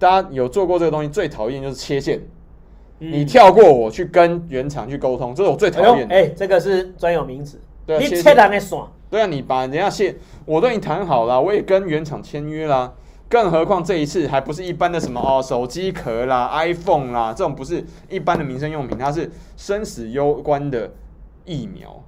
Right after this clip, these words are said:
Speaker 1: 然后你还给他切线。
Speaker 2: 你切人的线。
Speaker 1: 难道你不，这，哦，那真的不能问他说，难道不知道？这些人说，因为这些人都是律师嘛，所以他们一定，他们一定都不知道，因为都不需要自己去做生意啊，因为都不知道嘛。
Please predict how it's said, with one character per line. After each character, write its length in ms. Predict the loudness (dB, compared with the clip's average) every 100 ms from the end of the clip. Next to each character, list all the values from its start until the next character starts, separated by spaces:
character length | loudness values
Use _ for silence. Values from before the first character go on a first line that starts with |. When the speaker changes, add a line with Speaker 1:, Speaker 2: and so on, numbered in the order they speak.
| -20 -20 -16
Speaker 1:
然 140 | -6 -4
后 40 |
你 60 | -4
还 240 | 2 2
给 140 | 4 4
他 100 | 2
切 180 | 2
线。 220 | -2 -2 -4 -12 -20 -20 -20 -20
Speaker 2:
你 120 | -20
切 160 | -14 -12
人 160 | -10
的 120 | -12 -16
线。 160 | -18 -20 -14 0
Speaker 1:
难 160 | 2
道 80 | 4
你 120 | 2
不， 220 | 0 -2 -4 -4 -8
这， 120 | -6 0
哦， 240 | 2 2 0
那 120 | -10 -16 -8
真 160 | -6
的 160 | -4 -4
不 160 | -6 -6
能 180 | -4
问 160 | -4 -4
他 140 | -4
说， 140 | -4 -6
难 180 | -6 -4
道 100 | -4
不 140 | -4
知 160 | -10 -6
道？ 160 | -6
这 100 | -6
些 140 | -8 -6
人 180 | -6
说， 140 | -10 -8
因 60 |
为 80 | -6
这 80 | -4
些 80 | -4
人 100 | -2
都 120 | -4
是 40 |
律 160 | -4 -6
师 160 | -10 -16 -16
嘛， 200 | -16 -14
所 100 | -6
以 40 | -2
他 100 | -2
们 80 | -4
一 40 |
定， 220 | -4 -6
他 120 | -6 -6
们 160 | -6
一 160 | -10 -10
定 220 | -8 -4
都 160 | -2 -2
不 120 | -2
知 200 | -12 -10
道， 180 | -8 -8
因 40 | -6
为 60 |
都 100 | -6
不 160 | -8 -10
需 200 | -10 -6
要 120 | -6
自 120 | -6
己 80 | -10
去 100 | -12
做 160 | -12 -12
生 160 | -12 -16
意 120 | -18
啊， 80 | -18 -18 -20 -20 -20 -20 -20 -8
因 60 |
为 60 | -2
都 80 | 0
不 80 |
知 100 | 0
道 160 | 2 2
嘛。 180 | 2